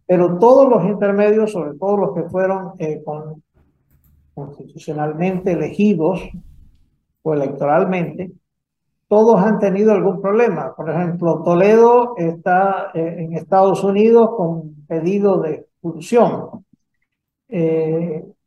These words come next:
Alan García se suicidó cuando lo iban a detener.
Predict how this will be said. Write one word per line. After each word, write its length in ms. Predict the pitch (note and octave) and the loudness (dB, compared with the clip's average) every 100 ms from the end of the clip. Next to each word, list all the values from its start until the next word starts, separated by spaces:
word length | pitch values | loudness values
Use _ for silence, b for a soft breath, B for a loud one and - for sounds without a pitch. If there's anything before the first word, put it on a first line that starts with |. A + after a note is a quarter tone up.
| _ _ _ | _ _ _
Alan 340 | - F3 F3 F3 | -2 2 2 2
García 640 | E3 E3 A3+ B3 A#3+ A#3+ | 2 0 0 4 4 4
se 200 | F#3+ G3+ | 2 -4
suicidó 560 | - D#3+ E3 E3 G3+ G#3 | -6 -8 -6 -2 0 0
cuando 280 | G3 E3 | 0 0
lo 120 | D3+ C#3+ | -2 -2
iban 240 | F3 D#3+ | -2 -2
a 100 | D3+ | -4
detener. 760 | C#3 C#3 D#3 E3+ G#3 G3 C3+ | -6 -8 -8 -2 2 2 0